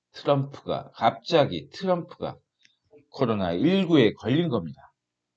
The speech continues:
그렇게 건강한, 건강할 것처럼 얘기했던 트럼프가 걸리면서 갑자기 미수-, 미국 대선의 판도가 바뀌고 있습니다.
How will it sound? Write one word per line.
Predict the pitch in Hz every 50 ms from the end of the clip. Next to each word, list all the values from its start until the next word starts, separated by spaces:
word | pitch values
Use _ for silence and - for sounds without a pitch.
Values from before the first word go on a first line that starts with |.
| _ _ _ _ _ _ _ -
그렇게 | 98 98 92 87 92 - - 82 71 69 - _ _ _ _ _ _
건강한, | _ - 87 90 92 85 98 95 95 95 92 87 - - _ _ _
건강할 | _ - 113 113 110 98 113 113 107 101 -
것처럼 | - 98 98 98 - 120 110 92 82 82
얘기했던 | 82 95 101 - 110 92 - - 101 92
트럼프가 | - 123 117 104 - - 92 85 -
걸리면서 | _ - 110 113 120 123 117 107 98 90 - 87 76 - -
갑자기 | - 117 - - - 131 123 98 98 95
미수-, | 85 95 113 123 135 135 139 135 117 110
미국 | 110 117 139 147 139 156 135 139
대선의 | - - 110 113 113 120 120 107 98 87 - _ _ _ _ _
판도가 | _ - - 151 160 175 170 165 131 110 95
바뀌고 | - - 92 - - 151 156 131 131
있습니다. | 113 - - 175 170 107 87 -